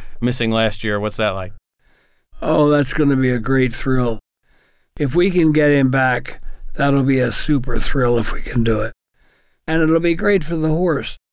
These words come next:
Speaker 2: I mean, just think, there's the horse that was on the top of his game. He had a very serious markdown from that, and now he's able to come back to it. I mean, that really just puts him right on the top of his game.
Speaker 1: Yeah,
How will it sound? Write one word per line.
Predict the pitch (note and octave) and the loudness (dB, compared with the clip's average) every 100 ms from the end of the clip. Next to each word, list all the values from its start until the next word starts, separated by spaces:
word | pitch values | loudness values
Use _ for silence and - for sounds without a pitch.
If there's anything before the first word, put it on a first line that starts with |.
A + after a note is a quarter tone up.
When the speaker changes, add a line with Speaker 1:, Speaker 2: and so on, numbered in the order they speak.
| - | -4
Speaker 2:
I | D3+ | 0
mean, | D#3 D#3 | 2 2
just | E3 E3 - | 0 -2 -2
think, | E3+ D3 A#2+ _ _ _ _ _ _ _ | -2 -2 -4 _ _ _ _ _ _ _
there's | D#3 E3 D#3 | 0 2 2
the | D#3 | 2
horse | D#3+ D#3+ C3 | 4 2 0
that | D#3 | -2
was | D3 | -2
on | C#3+ | 0
the | C#3 B2+ | -2 -4
top | C#3+ F#3 E3 | -2 -2 -2
of | E3+ D3 | -2 -2
his | C#3 B2+ | -2 -2
game. | D3 C3+ A#2 B2 C3 _ _ _ _ | -4 -4 -6 -8 -14 _ _ _ _
He | D#3+ D3+ | 0 2
had | C#3+ C#3 | 2 0
a | C3 | 0
very | B2 C3+ D#3+ F3 D#3 | -2 0 0 2 0
serious | - D#3+ D3 D3 C#3 B2 _ _ - | -2 -2 0 0 -2 -6 _ _ -2
markdown | D3 D#3+ D#3+ C3+ D3+ B2+ B2 | 2 4 2 0 0 0 0
from | A2+ A#2+ A2 | -2 -4 -4
that, | G#2+ A2+ - | -4 -6 -8
and | C#3+ C#3 | -2 2
now | D3 D3 D3 | 2 4 2
he's | C#3+ | 2
able | C#3 C#3 C3+ | 2 0 0
to | B2+ | -4
come | B2 C3+ B2+ | -2 0 0
back | B2+ A#2 | 0 -2
to | - A#2 | -4 -6
it. | A#2 - _ _ _ _ _ _ | -8 -14 _ _ _ _ _ _
I | - D3 | -2 2
mean, | D#3 | 4
that | D#3+ D#3+ D#3 | 4 0 -2
really | D#3 E3 E3+ E3+ C#3+ C3+ B2+ C3+ | -8 -2 2 2 2 2 -2 -6
just | C#3+ - C#3+ C3 | -8 -8 -8 -4
puts | - D#3 B2+ | -2 0 0
him | D3 C#3 | 2 2
right | C#3+ | 2
on | C3+ B2+ | 2 0
the | B2 | -2
top | A2+ C3 A#2+ | -2 -2 -2
of | B2 A2+ | -2 -2
his | G#2+ - | -2 -4
game. | A#2+ A2 G#2+ | -4 -4 -4
Speaker 1:
Yeah, | F#2+ F#2 F#2 | -2 -2 -2